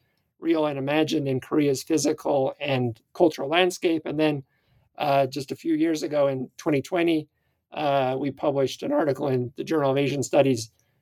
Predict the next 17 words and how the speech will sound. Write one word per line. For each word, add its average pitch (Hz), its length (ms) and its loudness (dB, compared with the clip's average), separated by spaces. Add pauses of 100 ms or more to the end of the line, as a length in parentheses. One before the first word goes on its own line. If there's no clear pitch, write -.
(180)
Bite 175 240 0
Bite 165 320 -2
Against 147 460 -2
the 135 300 0
Iron 139 340 0
Cage, 156 680 -4 (520)
the 156 160 -2
ambivalent, 143 720 -2
uh, 131 460 0
dreamscape 151 560 0
of 113 100 -6
zoos 131 460 0
in 127 240 -6
colonial 135 520 0
Seoul 131 420 0
and 214 200 -10
Taipei. - 540 -2